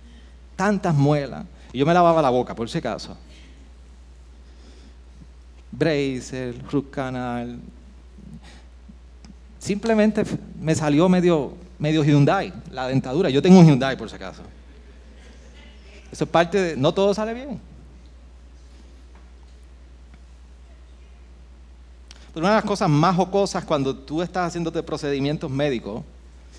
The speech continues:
que de hecho no es la inyección, en ocasiones la anestesia te hace pe-, porque en una ocasión es la anestesia te hace pensar que tú estás bien,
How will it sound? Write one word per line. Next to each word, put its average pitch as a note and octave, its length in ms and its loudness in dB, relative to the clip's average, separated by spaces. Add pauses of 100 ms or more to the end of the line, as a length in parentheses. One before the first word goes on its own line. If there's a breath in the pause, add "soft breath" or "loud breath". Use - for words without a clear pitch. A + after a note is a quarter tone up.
(360 soft breath)
que C#3+ 100 -4
de D3+ 140 2
hecho E3+ 180 0
no C#3+ 220 6
es F3 80 2
la E3+ 100 0
inyección, C3+ 680 0
en - 800 -18
ocasiones F#3+ 420 -2
la D#3+ 100 0
anestesia C#3+ 760 -8 (480)
te E3 80 -10
hace F3+ 160 -8
pe-, - 80 -10 (2750 soft breath)
porque C#3+ 280 -2
en D3 80 4
una A3+ 180 6
ocasión F#3+ 340 -2
es F#3 80 0
la D#3+ 120 0
anestesia C#3+ 760 -8 (480)
te E3+ 60 -12
hace F3+ 180 -8
pensar G#3 300 -4
que F#3 80 -4
tú D#3+ 100 -6
estás F3 220 -8
bien, G#3+ 320 -6